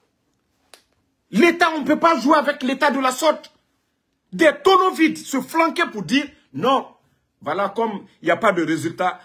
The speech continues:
voilà ce que je vais faire. Le directeur maintenant, il devient directeur adjoint. Le directeur adjoint monte, ça change quoi ? C'est la même équipe. Tu as changé quoi ? Le directeur adjoint travaille avec le directeur. Le directeur adjoint, il a quelque chose, le directeur, ils vont partager.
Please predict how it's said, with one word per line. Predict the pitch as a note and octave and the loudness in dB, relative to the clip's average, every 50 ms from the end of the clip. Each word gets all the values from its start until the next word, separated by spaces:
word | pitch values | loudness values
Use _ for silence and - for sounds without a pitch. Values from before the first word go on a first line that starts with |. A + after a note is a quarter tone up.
| _ _ | _ _
voilà | - D#3 D#3+ F#3+ F#3+ | -6 -4 -2 -2 -2
ce | F#3+ G#3+ | -2 -4
que | G3 - G3+ | -4 -4 -4
je | D#3 B2+ D3 | -4 -2 -2
vais | D3+ E3 | -2 -2
faire. | E3+ - D#3 D#3 D#3+ - - _ _ _ _ | -2 -2 -4 -4 -4 -6 -12 _ _ _ _
Le | - D3+ C#3+ | -8 -6 -6
directeur | B2+ - G3 F#3+ F#3 F#3 A3+ G#3+ | -2 0 0 0 2 2 2 0
maintenant, | G3 E3+ D#3 D3+ D#3 D3 D#3 E3+ G3+ - - _ - | 0 0 -2 -2 -2 -2 -2 -2 -4 -6 -10 _ -4
il | D3 D#3 D3 | -4 -2 0
devient | E3+ F3 F3 G#3 G3 D#3+ | 0 2 2 2 0 0
directeur | C#3 D#3 D#3 D3+ D#3 F3+ F3+ F3+ - | 0 0 0 0 2 0 0 0 0
adjoint. | D3+ C3 A#2+ E3 E3+ F#3 F#3 - _ _ - | -4 -4 -2 -2 -2 -2 -4 -8 _ _ -6
Le | D3+ C#3+ | -6 -4
directeur | B2+ F3 G3 F#3+ G3 A3 G#3+ G#3+ - | -2 0 0 2 2 2 2 2 0
adjoint | E3+ D3+ B2 C3+ F3+ F#3 F3+ - - | -4 -4 -2 -2 -2 -2 -4 -6 -8
monte, | D#3 E3+ F3 E3+ E3+ | -4 -4 -4 -4 -4
ça | - - F#3+ E3+ | -4 -4 -4 -2
change | - A3+ G#3+ G3 - - | -2 -2 -4 -4 -4 -6
quoi ? | D3 B2+ - | -8 -8 -6
C'est | - A3 | -4 0
la | G3+ G3+ G#3 | 0 0 2
même | A#3 A#3 G#3+ | 2 0 0
équipe. | D3+ - - - - - - _ _ _ _ - - - - _ _ _ _ _ _ _ _ _ _ _ _ _ - | -2 -4 -6 -12 -14 -14 -16 _ _ _ _ -14 -14 -14 -16 _ _ _ _ _ _ _ _ _ _ _ _ _ -6
Tu | - | -4
as | F#3 - | -4 -2
changé | - G#3+ F#3+ F3 G3+ - | -2 -4 -4 -4 -4 -6
quoi ? | - A#2 - - _ _ _ _ _ _ _ _ _ _ _ _ _ _ - - _ _ _ _ _ _ _ _ _ _ _ _ _ - | -8 -12 -12 -14 _ _ _ _ _ _ _ _ _ _ _ _ _ _ -20 -20 _ _ _ _ _ _ _ _ _ _ _ _ _ 0
Le | - C#4+ D4 | 0 2 4
directeur | - D4+ D4+ C#4+ D4 D4 A#3 | 4 4 4 4 4 2 2
adjoint | G3+ - A3+ G#3+ | 2 0 -2 -2
travaille | F#3 D#3+ E3 E3+ E3+ | -2 -2 -2 0 0
avec | D3+ D#3 D3 - | -2 -2 -4 -6
le | C3+ A#2+ | -8 -8
directeur. | - C3+ C3+ C3 C3 C3+ - - _ _ _ _ _ _ _ _ _ _ _ _ _ - | -6 -6 -6 -6 -8 -10 -14 -16 _ _ _ _ _ _ _ _ _ _ _ _ _ -2
Le | A#3 C4+ | -2 0
directeur | - D#4 D#4 D#4 D#4 D4+ C#4+ D4 | 2 2 2 2 2 2 0 2
adjoint, | - G#3 F#3 F#3+ A3 G#3 | 0 -2 -2 -2 -2 -2
il | G3 F#3 | 0 0
a | F3+ | -2
quelque | F3+ G3+ F#3+ G3+ G3+ | 0 -2 -2 -2 -2
chose, | G3 - A3 G#3 | 0 2 2 2
le | D#3+ | 2
directeur, | C#3 D3 F#3 F#3+ F#3 G#3 G3+ G3 - | 0 0 0 0 0 -2 -4 -4 -4
ils | F3+ | -6
vont | D3+ E3+ F#3+ | -6 -6 -6
partager. | - D3+ C3+ - B2 A#2 - B2+ A2+ - | -6 -6 -6 -6 -8 -10 -8 -10 -16 -16